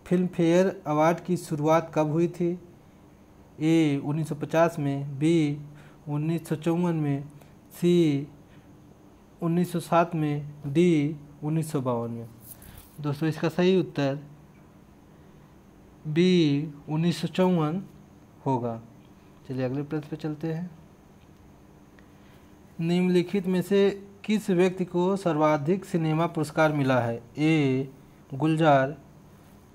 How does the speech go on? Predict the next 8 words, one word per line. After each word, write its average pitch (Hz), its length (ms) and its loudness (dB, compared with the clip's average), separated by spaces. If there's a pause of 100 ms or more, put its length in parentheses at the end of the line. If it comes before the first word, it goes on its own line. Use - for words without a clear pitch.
(140)
बी, 151 720 2 (1120)
ए 160 180 4
आर 151 160 8
रहमान, 156 640 2
सी, 156 600 2 (560)
अमिताभ 151 420 2
बच्चन, 160 500 0 (500)
डी, 151 460 0